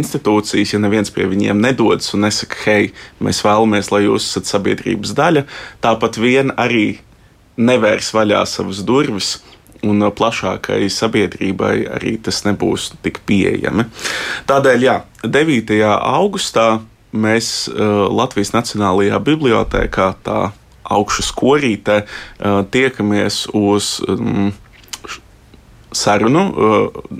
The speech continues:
cilvēks un, ne, sabiedrība un seniors, uh, brīvprātīgi kopā, kurā gan runāsim par to metodoloģiju un kaut kādām atziņām, kuras mēs esam sapratuši no šī te pirmā posma,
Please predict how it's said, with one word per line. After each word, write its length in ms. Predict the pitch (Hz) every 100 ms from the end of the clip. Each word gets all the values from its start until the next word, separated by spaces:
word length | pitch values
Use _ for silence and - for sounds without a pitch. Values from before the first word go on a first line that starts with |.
| -
cilvēks 680 | - 117 117 98 98 - 104
un, 140 | 104
ne, 160 | 107 101
sabiedrība 600 | - 117 120 104 104 98
un 160 | 101 107
seniors, 800 | - 104 107 127 156 - - -
uh, 320 | 110 104 101
brīvprātīgi 800 | 101 104 117 104 87 - 104 -
kopā, 420 | - - 156 120 - - - - -
kurā 300 | - 127 110 104 -
gan 420 | 120 120 127 110 -
runāsim 760 | 110 120 123 107 101 - 104
par 300 | 98 110 104 -
to 160 | 101
metodoloģiju 1080 | 101 113 113 92 92 110 - 98 107 104 101 - -
un 500 | 107 107 107 104 101 -
kaut 160 | 101 101
kādām 300 | 104 104 107
atziņām, 640 | 127 101 101 98 101 101
kuras 300 | - 117 -
mēs 300 | 101 101 98 -
esam 220 | 98 95 - - -
sapratuši 640 | - 101 107 98 - - 98
no 120 | 98
šī 180 | - 92
te 100 | 98
pirmā 320 | 147 196 190 -
posma, 480 | 131 147 170 110